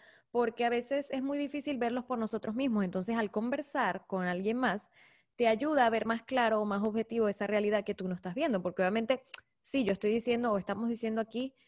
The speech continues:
trata de verlo desde afuera, porque no es la realidad, pero en el momento es muy difícil verlo. Entonces, obviamente tú no en el mismo momento vas a, si puedes hacerlo, maravilloso, pero si te cuesta, trata de hacerlo cuando ya estés más calmado,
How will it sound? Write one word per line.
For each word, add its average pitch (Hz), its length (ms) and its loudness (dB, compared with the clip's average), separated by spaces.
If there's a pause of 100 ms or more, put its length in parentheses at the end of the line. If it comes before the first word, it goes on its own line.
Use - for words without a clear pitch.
(180)
trata 214 280 4
de 294 80 6
verlo 277 260 2
desde 233 140 0
afuera, 208 580 2
porque 190 260 -2
no 196 160 2
es 240 100 4
la 254 100 4
realidad, 233 500 4
pero 190 180 4
en 202 80 2
el 202 120 4
momento 208 640 4
es 196 180 -2
muy 226 240 0
difícil 190 600 -4 (600)
verlo. 185 460 2 (240)
Entonces, - 240 -4
obviamente 269 440 4
tú 285 200 0
no 262 140 4
en 262 100 2
el 262 80 0
mismo 262 220 0
momento 226 460 0
vas 220 140 2
a, 226 180 -2 (360)
si 214 140 -4
puedes 269 200 2
hacerlo, 302 280 2
maravilloso, 196 680 2
pero 196 340 2 (240)
si 240 220 -4
te 220 200 0
cuesta, 277 640 0 (180)
trata 202 340 2
de 254 60 2
hacerlo 262 380 -2
cuando 202 220 -2
ya 180 100 -2
estés 196 240 -6
más 214 240 -4
calmado, 214 720 -2